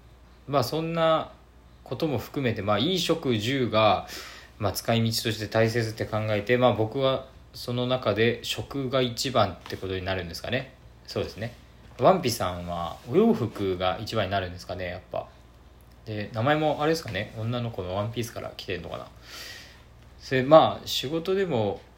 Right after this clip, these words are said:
まあ、僕本当に音楽の仕事一番好きなんですけど、まあ、それ以外のお仕事で、衣食住に関わるお仕事ってすごい楽しいなって思うんですよね。まあ、なんていうか、日常で役に立つ知識がたくさんあるじゃないですか。こう、建設会社だと、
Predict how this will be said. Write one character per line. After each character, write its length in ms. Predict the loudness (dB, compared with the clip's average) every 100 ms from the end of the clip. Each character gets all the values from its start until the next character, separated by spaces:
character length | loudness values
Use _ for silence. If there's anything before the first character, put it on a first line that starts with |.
| -10
ま 100 | -4
あ、 20 |
僕 260 | -2 -2 -2
本 180 | -2 -2
当 100 | -4
に 120 | -4
音 240 | -4 -4
楽 200 | -4 -4
の 60 | -4
仕 120 | -4
事 200 | -6 -4
一 140 | -6 -2
番 140 | -4
好 60 | -4
き 120 | -2
な 80 | -2
ん 20 |
で 60 |
す 100 | -2
け 80 | -6
ど、 120 | -6
ま 120 | -4 -4
あ、 20 |
そ 140 | 0
れ 140 | 2 4
以 40 |
外 140 | 2
の 80 | 0
お 60 | -2
仕 140 | -2
事 220 | -2 -2 -4
で、 140 | -4
衣 200 | -4 -2
食 320 | -2 -2 0
住 220 | 0 0
に 140 | 0 -4
関 280 | -6 0 2
わ 80 |
る 80 | 2
お 80 | -2
仕 120 | -4
事 220 | -6 -6
っ 40 | -8
て 120 | -8
す 160 | -8 -2
ご 120 | -2
い 80 | -2
楽 180 | -2
し 140 | -2 -2
い 40 |
な 120 | -4
っ 20 | -4
て 80 |
思 180 | -6 -8
う 60 | -8
ん 480 | -8 -12 -14 -14 -10
で 100 | -10
す 120 | -8
よ 80 | -8
ね。 220 | -8 -10 -16 -18 -18 -20 -20 -8
ま 60 | 2
あ、 40 |
な 120 | 2
ん 60 | 2
て 80 | 0
い 20 |
う 40 |
か、 100 | -2
日 260 | -4 -4 0
常 160 | 2
で 220 | 4 2 2
役 180 | 0
に 80 | 0
立 160 | 0 0
つ 220 | 0 -8 -12 -20 -12
知 120 | -2
識 240 | -2 0 -4
が 260 | -2 -4 -8 -12
た 120 | -10
く 60 | -6
さ 160 | -4
ん 80 | 2
あ 40 | 2
る 80 |
じ 80 | 4
ゃ 40 | 2
な 80 |
い 40 | 2
で 80 | 0
す 80 |
か。 140 | -4 -6
こ 300 | -4 -4 -6
う、 380 | -12 -20 -20 -8
建 120 | -4
設 240 | -2 0 4
会 160 | 4
社 160 | 4 -2
だ 140 | -4
と、 440 | -4 -4 -2 -6